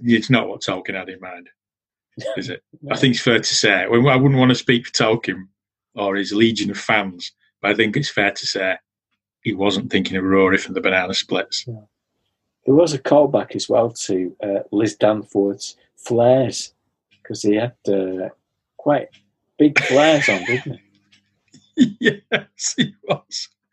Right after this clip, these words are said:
Speaker 2: Of course.
Speaker 1: Well, Galadriel, Galadriel's a bit disco as well, isn't she?
Speaker 2: Yes, yeah.
Speaker 1: She's a bit Saturday Night Fever. Like, you know, like a
Speaker 2: <laughs>
Speaker 1: disco princess, isn't she? And what's this?
Speaker 2: What's
Speaker 1: What's that, an
Speaker 2: going on?
Speaker 1: elf, but she's got, like, a headband on. And that's what,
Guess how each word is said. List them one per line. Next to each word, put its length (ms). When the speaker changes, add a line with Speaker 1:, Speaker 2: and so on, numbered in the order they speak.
Speaker 2:
Of 100
course. 180
Speaker 1:
Well, 180
Galadriel, 560
Galadriel's 580
a 40
bit 160
disco 400
as 120
well, 180
isn't 160
she? 200
Speaker 2:
Yes, 680
yeah. 180
Speaker 1:
She's 100
a 60
bit 120
Saturday 380
Night 260
Fever. 480
Like, 220
you 80
know, 180
like 160
a 120
Speaker 2:
<laughs> 80
Speaker 1:
disco 360
princess, 640
isn't 200
she? 180
And 180
what's 240
this? 400
Speaker 2:
What's 200
Speaker 1:
What's 0
that, 120
an 40
Speaker 2:
going 140
on? 60
Speaker 1:
elf, 340
but 100
she's 220
got, 180
like, 220
a 80
headband 580
on. 180
And 140
that's 160
what, 180